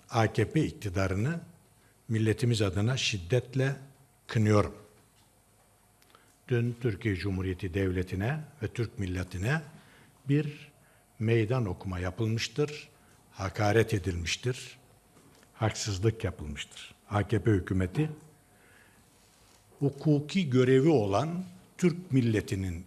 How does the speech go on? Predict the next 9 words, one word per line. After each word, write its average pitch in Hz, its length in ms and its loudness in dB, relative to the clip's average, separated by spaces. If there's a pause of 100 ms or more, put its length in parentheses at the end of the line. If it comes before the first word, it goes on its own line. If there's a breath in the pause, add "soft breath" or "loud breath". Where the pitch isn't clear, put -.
(100)
egemenlik 147 720 6
haklarını 110 720 -2 (460)
savunamamıştır. 117 1500 0 (360)
Türk 143 240 0
milletine 92 600 -2 (500 loud breath)
hakaret 117 640 0
edilmesine 95 840 -4 (1600 soft breath)
karşı 117 580 0
çıkamamıştır. - 880 -4